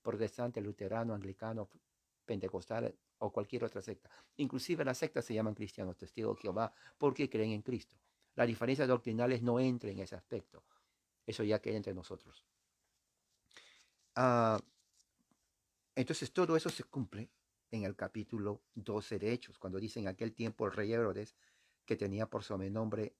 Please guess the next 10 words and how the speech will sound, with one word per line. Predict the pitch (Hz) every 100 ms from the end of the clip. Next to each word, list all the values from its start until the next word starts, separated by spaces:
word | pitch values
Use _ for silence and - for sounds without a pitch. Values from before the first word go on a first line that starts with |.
| -
Agripa, | 110 120 107 - 98 _ _ _ _
aprendió | 117 110 117 101 123
a |
algunos | 120 110 117 113 113
de | 101
la | 101
fe | - 123 123 _ _ _ _ -
de | 101
la |
iglesia | 107 110 110 120 117